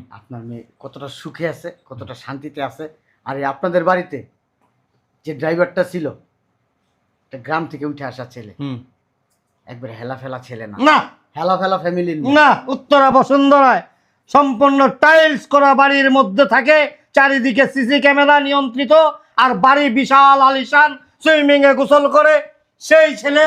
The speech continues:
Speaker 2: আমার মেয়েকে বিয়ে করে নিয়ে গেছে, এই তো।
Speaker 1: সুইমিং এ গোসল না করতে পারে, আব্বা, আমাদের বাড়ির পাশে না
Speaker 2: বাথটব আছে, বাথটব তো নাই, ল্যাট্রিন আছে, ল্যাট্রিন তো নাই, যে ল্যাট্রিনে বসে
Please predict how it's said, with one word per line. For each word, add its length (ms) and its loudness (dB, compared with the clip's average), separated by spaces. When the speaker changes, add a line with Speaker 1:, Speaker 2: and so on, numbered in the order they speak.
Speaker 2:
আমার 220 4
মেয়েকে 340 2
বিয়ে 240 4
করে 260 0
নিয়ে 220 0
গেছে, 260 -10
এই 140 -8
তো। 100 2
Speaker 1:
সুইমিং 380 -6
এ 80 -6
গোসল 220 -16
না 120 -16
করতে 260 -20
পারে, 200 -20
আব্বা, 180 -20
আমাদের 300 -20
বাড়ির 280 -14
পাশে 240 -20
না 40 -18
Speaker 2:
বাথটব 460 -6
আছে, 140 -14
বাথটব 440 -2
তো 40 0
নাই, 140 2
ল্যাট্রিন 440 -4
আছে, 160 -14
ল্যাট্রিন 440 -2
তো 120 0
নাই, 120 2
যে 160 2
ল্যাট্রিনে 500 -2
বসে 220 0